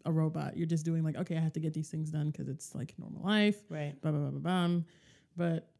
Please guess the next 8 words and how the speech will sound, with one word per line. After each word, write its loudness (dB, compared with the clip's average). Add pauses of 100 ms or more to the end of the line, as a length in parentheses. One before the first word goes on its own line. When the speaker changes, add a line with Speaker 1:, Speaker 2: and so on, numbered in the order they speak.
(260)
Speaker 1:
yeah, -4 (180)
I -4
think 0
I 2
understand 4
that, 2
too, 4
'cause -4